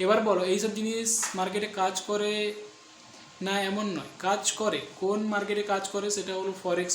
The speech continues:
মার্কেট, লং টাইমের মার্কেটে, আমাদের জন্য বাইনারি অপশনে নয়। তাই be careful এইসব প্যাটার্নে, কারণ এইসব জিনিস শুধুমাত্র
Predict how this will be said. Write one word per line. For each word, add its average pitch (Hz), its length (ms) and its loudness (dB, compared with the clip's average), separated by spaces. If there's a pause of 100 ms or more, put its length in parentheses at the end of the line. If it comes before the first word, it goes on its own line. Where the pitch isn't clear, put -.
মার্কেট, 147 300 -10 (140)
লং 175 120 2 (120)
টাইমের 185 360 -2
মার্কেটে, 139 360 -8 (680)
আমাদের 196 420 2
জন্য 202 220 0 (320)
বাইনারি 185 400 0
অপশনে 196 280 -2 (120)
নয়। 143 160 -4 (840)
তাই 160 160 -2 (100)
be 190 80 -4 (100)
careful 208 380 2 (100)
এইসব 180 300 0
প্যাটার্নে, 165 360 0 (880)
কারণ 165 220 -2 (440)
এইসব 180 260 2
জিনিস 185 240 0 (1300)
শুধুমাত্র 180 420 0